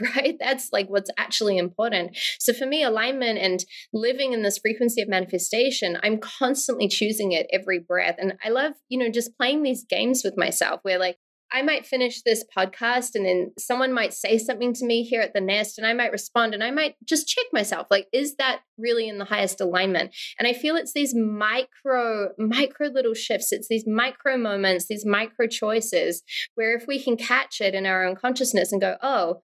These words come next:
let me navigate that bra-, back. Let me bring this over here. Actually, I said yes, but maybe it was yes, but later, or maybe it was a no," and, like, have these little refinements. I feel like that's when everything really starts to kick in. So yes, all the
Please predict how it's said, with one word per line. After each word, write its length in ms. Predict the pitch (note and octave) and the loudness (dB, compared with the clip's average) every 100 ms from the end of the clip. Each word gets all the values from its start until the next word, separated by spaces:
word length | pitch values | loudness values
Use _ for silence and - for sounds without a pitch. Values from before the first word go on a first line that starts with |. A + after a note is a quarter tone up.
| _ _ - | _ _ -4
let 100 | C#4 | 0
me 100 | E4+ | 2
navigate 520 | D4+ B3 A#3+ A3+ A3+ | 2 2 0 0 0
that 200 | G#3 - | -2 0
bra-, 220 | - F3 - | 0 0 0
back. 280 | G#3+ F#3+ C#3+ | 2 2 0
Let 100 | G#3+ | -2
me 140 | G#3 C4 | 0 0
bring 320 | G3+ A3 A#3+ | 0 0 2
this 220 | A#3 A3 | 0 -2
over 180 | G#3+ F#3+ F3+ | 0 0 -2
here. 340 | - G3 D#3+ - | 0 2 2 0
Actually, 560 | D#4+ - F4 E4+ E4 - - - | 0 0 0 2 0 -6 -8 -2
I 20 | |
said 200 | - D4+ | 0 0
yes, 320 | C4 C4+ A3 A3 | 0 0 0 -2
but 120 | A3+ | -2
maybe 320 | A#3 C4 D#4+ | -2 0 0
it 100 | D#4+ | 0
was 280 | C4+ B3+ G#3 | 0 -2 -2
yes, 260 | G3+ A#3+ A#3+ | 0 2 0
but 120 | A3 | -4
later, 340 | G3+ G#3 G#3 D#3+ | -2 0 2 0
or 140 | F3 | 2
maybe 260 | A3 C#4 D#4 | 2 2 0
it 40 | B3 | -2
was 100 | A3+ | -2
a 60 | |
no," 260 | G3+ G3+ F#3 | 2 2 2
and, 100 | E3+ | 2
like, 140 | F#3+ - | 0 0
have 260 | B3 C4 D#4+ | 0 2 0
these 220 | D4 C#4+ | -2 0
little 200 | C4 A3+ | 0 0
refinements. 920 | G#3 G3+ - F#3 A#3 A3+ E3 D#3 - - - - | -2 -4 -2 0 0 2 2 0 -4 -8 -10 -8
I 40 | |
feel 160 | G3+ B3+ | -4 0
like 160 | B3 | 0
that's 240 | A#3 G3+ - | -2 -4 0
when 160 | A3 A3+ | -2 0
everything 520 | G3+ G#3 G#3+ G#3+ G3 | 0 2 0 0 0
really 280 | F#3 F#3 F3+ | 2 2 2
starts 320 | F#3+ F3+ - | 2 -2 -2
to 80 | - | -10
kick 200 | - F3 E3+ | -4 0 2
in. 160 | D3+ | 0
So 120 | - | 0
yes, 380 | G3+ G#3 B3 A#3+ | -2 0 0 0
all 160 | A#3 A3+ | 0 0
the 160 | G3+ | 0